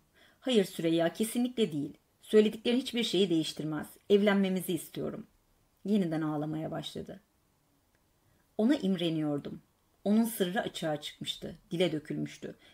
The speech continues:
Üstesinden gelinmiş, icabına bakılmıştı. Ağzımı açtım. Az kaldı ona her şeyi anlatıyordum. Hasan'a nasıl ihanet ettiğimi,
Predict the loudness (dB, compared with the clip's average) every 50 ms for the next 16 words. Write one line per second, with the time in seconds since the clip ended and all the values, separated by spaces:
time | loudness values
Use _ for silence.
0 | -20 _ _ -10 0 2 2 2 4 2 2 2 2 2 2 2 2 0 0 0
1 | 0 -2 -2 -4 -4 -4 -4 -2 0 0 0 0 0 -2 -4 -4 -6 -8 -8 -6
2 | -6 -6 -6 -8 -10 -12 -12 -14 -14 -16 _ _ _ _ _ _ _ _ _ _
3 | 2 4 4 4 2 0 0 0 0 -2 -4 -6 -12 -10 -12 -12 -12 _ _ _
4 | _ _ _ _ _ -2 -2 -2 -4 -2 0 0 0 0 -2 -2 -2 -2 0 -2
5 | -4 -2 -2 -2 -2 -2 -2 -4 -4 -4 -6 -8 -8 -6 -6 -6 -6 -8 -10 -14
6 | -16 _ _ _ _ _ _ _ -4 -2 0 0 0 0 0 -2 -2 -4 -4 -6
7 | -4 -4 -4 -4 -4 -4 -4 -6 -10 -10 _ -8 -6 -4 -2 -4 -4 -6 -10